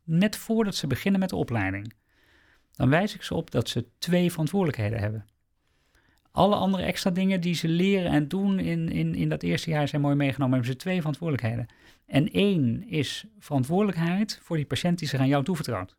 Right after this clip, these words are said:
En jouw mogelijkheden om die verantwoordelijkheid in te vullen, die zijn natuurlijk in jouw eerste jaar relatief beperkt en die worden groter naarmate je verder komt in de opleiding. Maar dat betekent bijvoorbeeld in je eerste jaar, als jij geen antwoord hebt op een vraag van de patiënt,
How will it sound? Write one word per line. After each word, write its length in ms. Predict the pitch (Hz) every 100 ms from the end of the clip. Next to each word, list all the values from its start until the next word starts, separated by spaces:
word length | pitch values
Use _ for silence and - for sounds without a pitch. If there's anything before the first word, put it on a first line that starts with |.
| _ _ _ - - _
En 140 | -
jouw 120 | 143
mogelijkheden 480 | 143 185 240 202 160
om 60 | 139
die 100 | 131
verantwoordelijkheid 640 | 147 131 147 117 117 -
in 160 | 180 233
te 120 | 202
vullen, 460 | 202 208 247 277 - _ _ _
die 200 | - 160
zijn 320 | 170 175 196 170
natuurlijk 440 | 147 - 185 190
in 80 | 156
jouw 120 | 135
eerste 320 | 175 185 -
jaar 160 | 170 151
relatief 440 | 175 196 - 151
beperkt 560 | - 117 170 180 196 -
en 120 | 151
die 100 | 151
worden 220 | 151 156
groter 420 | - 135 160 170
naarmate 260 | 156 131 123
je 60 | -
verder 180 | 123
komt 180 | 117 123
in 60 | 156
de 60 |
opleiding. 440 | 220 - 123 113 120
Maar 100 | -
dat 100 | 208
betekent 260 | 208 208 180
bijvoorbeeld 360 | 143 202 196 185
in 80 |
je 80 | 139
eerste 280 | 139 151 -
jaar, 200 | 147 147
als 120 | -
jij 180 | 165 165
geen 240 | - 185 190
antwoord 300 | 196 185 156
hebt 160 | 151
op 80 | 135
een 60 | 127
vraag 240 | 143 123
van 100 | -
de 60 | 139
patiënt, 460 | - - 214 226